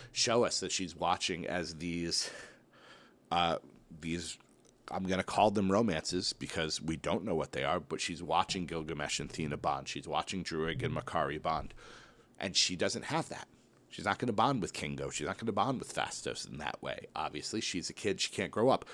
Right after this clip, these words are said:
We don't know why. Anyways, I don't wanna get frustrated because I'm, I'm doing what Doc did <laughs> last week, talking about Ghostbusters. I liked Eternals,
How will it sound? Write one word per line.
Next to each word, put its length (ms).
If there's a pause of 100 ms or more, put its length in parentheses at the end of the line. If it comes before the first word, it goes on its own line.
(220)
We 220
don't 440
know 200
why. 920 (3250)
Anyways, 640 (180)
I 60
don't 140
wanna 160
get 140
frustrated 440
because 340
I'm, 140
I'm 180
doing 300
what 160
Doc 320
did 300 (320)
<laughs> 340
last 360
week, 300 (420)
talking 440
about 440 (280)
Ghostbusters. 760 (400)
I 60
liked 400 (120)
Eternals, 560